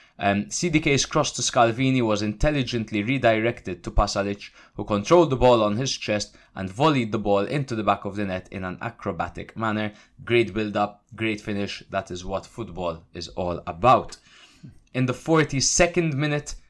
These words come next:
uh, C D K won and converted a penalty. He sent Provedel the wrong way from the spot, and the penalty was awarded after a handball by Marusic. Still in the first half, in the forty-sixth minute, Atalanta almost made it three before the break, as Holmes' header hit the crossbar following another brilliant cross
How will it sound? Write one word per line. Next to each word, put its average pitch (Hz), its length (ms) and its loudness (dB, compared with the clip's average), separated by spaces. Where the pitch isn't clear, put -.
uh, 92 200 0
C 131 240 0
D 123 140 0
K 127 500 0
won 160 480 6
and 185 200 4
converted 98 460 -4
a 95 80 -6
penalty. 113 460 4
He - 180 -12
sent 120 340 -2
Provedel 101 440 -2
the 95 80 -6
wrong 101 200 0
way 95 140 -6
from 95 220 -8
the 113 80 -4
spot, - 420 -4
and 92 160 -8
the 90 60 -14
penalty 117 440 -2
was 98 280 -4
awarded 87 560 -8
after - 300 -4
a - 140 -6
handball 82 520 -8
by 82 220 -12
Marusic. 104 800 -4
Still 180 200 4
in 175 60 2
the 160 80 -2
first 160 280 2
half, 156 240 4
in 143 60 -4
the 127 80 -2
forty-sixth 123 640 0
minute, 131 280 0
Atalanta 117 580 2
almost 143 520 2
made 117 220 0
it 110 120 -4
three 104 200 -2
before 98 320 -6
the 98 80 -8
break, 95 360 -6
as - 140 -10
Holmes' 120 300 0
header 95 260 -4
hit 117 180 -4
the 107 60 -6
crossbar 90 460 -2
following 90 420 -4
another 98 420 -2
brilliant 92 460 -6
cross - 380 -4